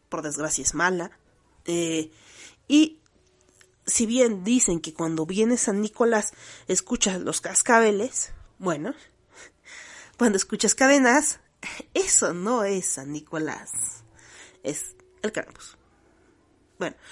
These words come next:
su apariencia es representada por una criatura parecida a un incubo. Su rostro diabólico es adornado por cuernos en la frente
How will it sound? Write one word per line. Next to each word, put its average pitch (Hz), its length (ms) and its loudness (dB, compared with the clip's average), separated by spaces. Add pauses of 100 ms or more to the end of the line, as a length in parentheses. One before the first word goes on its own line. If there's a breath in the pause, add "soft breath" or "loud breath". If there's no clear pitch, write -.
(200 loud breath)
su - 160 -2
apariencia 294 640 2 (400 loud breath)
es 285 140 0
representada 202 580 -4 (180 soft breath)
por 190 120 -8
una 196 140 -6
criatura 165 760 -6
parecida 254 760 -2
a 175 140 -6
un 175 180 -6
incubo. 170 500 -6 (920 loud breath)
Su - 240 -10
rostro 220 760 -4
diabólico 175 720 -8 (440 soft breath)
es 208 240 0
adornado 180 580 -4
por 156 200 -14
cuernos 180 420 -6
en 175 80 -12
la 160 100 -16
frente 196 440 -10